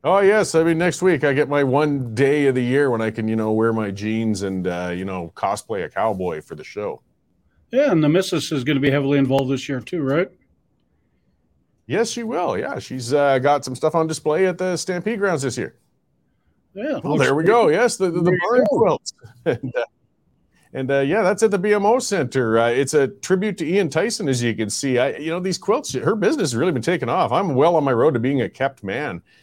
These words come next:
Speaker 1: And, uh, yeah, like, you know, thousands of people are gonna see that one barn quilt that has the, the four strong winds tribute to Ian Tyson and the, the cowboy hats around it. Uh, she's, she's got quite some talent, and I, I'm lucky to have, uh,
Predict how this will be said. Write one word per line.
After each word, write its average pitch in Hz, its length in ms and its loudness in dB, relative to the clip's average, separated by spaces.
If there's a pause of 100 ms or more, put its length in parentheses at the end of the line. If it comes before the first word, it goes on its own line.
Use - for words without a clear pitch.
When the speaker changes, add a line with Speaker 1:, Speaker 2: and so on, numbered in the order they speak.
(180)
Speaker 1:
And, 110 300 -2
uh, 101 220 0
yeah, 165 240 -2
like, 113 220 -2
you 113 60 -2
know, 156 80 -2
thousands 147 400 -2
of 127 60 -10
people 165 240 -2
are 139 60 0
gonna 127 140 -2
see 139 180 -2
that 131 200 2
one 131 200 -2
barn 131 240 0
quilt 127 280 0
that 113 80 -2
has 127 160 0
the, 117 160 4
the 101 140 -4
four 139 280 -2
strong 135 380 -4
winds 127 320 -2
tribute 135 320 -4
to 123 60 -10
Ian 123 200 -4
Tyson 123 420 -4
and 98 100 -6
the, 92 100 -4 (320)
the 87 80 -20
cowboy 127 400 0
hats 101 340 -2
around 104 360 -2
it. 90 200 -4
Uh, 92 180 -2
she's, 196 220 -10
she's 208 200 -10
got 147 220 -6
quite 165 200 0
some 120 140 -8
talent, 139 460 -4
and 101 140 -8
I, 110 200 -6
I'm 139 160 -4
lucky 123 260 -6
to 104 100 -4
have, 113 180 -2
uh, 110 140 -2